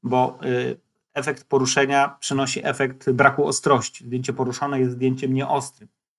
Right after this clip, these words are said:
Tyle, że nieostrość może wynikać bądź z poruszenia,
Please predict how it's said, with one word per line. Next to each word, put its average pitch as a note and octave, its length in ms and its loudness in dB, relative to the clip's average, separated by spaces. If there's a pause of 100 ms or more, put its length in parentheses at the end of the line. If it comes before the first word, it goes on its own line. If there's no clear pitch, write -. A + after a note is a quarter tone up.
(160)
Tyle, B2+ 160 4
że C3 120 2
nieostrość C3 600 2
może B2+ 240 0
wynikać A#2+ 480 -2
bądź C3+ 260 -2
z - 60 -14
poruszenia, C#3 680 0